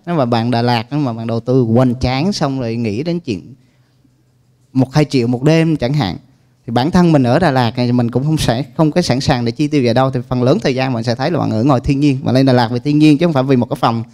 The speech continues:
nó quá đẹp. À, nó tùy phân khúc thôi. À, như Đà Nẵng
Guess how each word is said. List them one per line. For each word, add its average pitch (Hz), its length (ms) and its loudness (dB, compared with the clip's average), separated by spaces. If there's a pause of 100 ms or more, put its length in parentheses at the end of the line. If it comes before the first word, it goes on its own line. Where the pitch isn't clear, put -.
(140)
nó 156 80 -4
quá 180 160 0
đẹp. 120 180 0 (800)
À, 117 580 2 (280)
nó 185 120 0
tùy 165 220 4
phân 175 200 0
khúc 226 240 2
thôi. 185 160 4 (400)
À, 139 300 2
như 160 120 0
Đà 147 120 4
Nẵng 131 300 -2